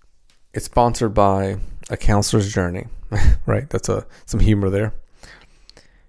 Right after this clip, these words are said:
And I thought a lot about, like, how do we start a podcast that focuses on, a podcast episode that focuses on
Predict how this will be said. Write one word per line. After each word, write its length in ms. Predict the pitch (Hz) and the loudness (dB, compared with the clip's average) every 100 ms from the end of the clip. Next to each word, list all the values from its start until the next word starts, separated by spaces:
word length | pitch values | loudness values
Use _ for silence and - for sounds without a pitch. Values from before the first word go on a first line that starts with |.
| _ _ | _ _
And 580 | - 117 110 110 110 113 _ _ - | -4 0 2 2 -2 -8 _ _ -6
I 80 | 123 | 0
thought 200 | 190 196 | 4 6
a 60 | |
lot 180 | 110 110 | 6 4
about, 280 | 98 98 101 | 2 0 0
like, 220 | 95 - | -4 -4
how 220 | - 120 | -2 0
do 80 | 131 | 0
we 120 | 110 | 0
start 480 | - - 101 95 95 | -2 -2 0 0 -2
a 140 | 95 | -4
podcast 720 | 90 - 92 - - 92 92 | -2 -2 -2 -4 -4 -4 -4
that 100 | - | -8
focuses 600 | - 92 90 - - 104 92 | -6 -6 -6 -8 -10 -6 -6
on, 160 | 92 | -4
a 40 | 95 | -2
podcast 400 | 101 98 98 95 | 0 0 -2 -2
episode 440 | 90 98 - 92 | -4 -4 -2 -4
that 160 | 92 - | -4 -6
focuses 500 | 92 98 - 104 101 | -6 -6 -8 -6 -4
on 420 | 92 95 92 | -2 -2 -6